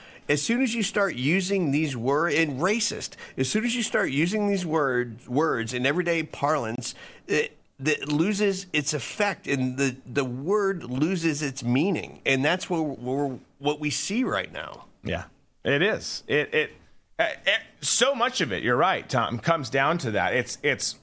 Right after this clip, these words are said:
Speaker 2: what people believe, what people believe a word to mean, what people have done to skew the meaning of that word.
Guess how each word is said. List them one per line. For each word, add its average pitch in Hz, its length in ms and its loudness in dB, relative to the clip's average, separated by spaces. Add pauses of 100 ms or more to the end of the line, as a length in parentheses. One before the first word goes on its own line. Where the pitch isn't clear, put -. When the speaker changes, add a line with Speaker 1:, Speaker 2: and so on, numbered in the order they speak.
(200)
Speaker 2:
what 139 340 0
people 180 300 -2
believe, 143 380 0 (180)
what 165 320 0
people 220 240 2
believe 180 260 2
a 147 60 0
word 143 340 0
to 175 80 0
mean, 160 380 2 (280)
what 160 220 2
people 175 280 0
have 143 200 0
done 143 280 2
to 117 160 -2
skew 160 420 2
the 151 80 0
meaning 156 300 2
of 135 120 2
that 131 200 2
word. 135 360 2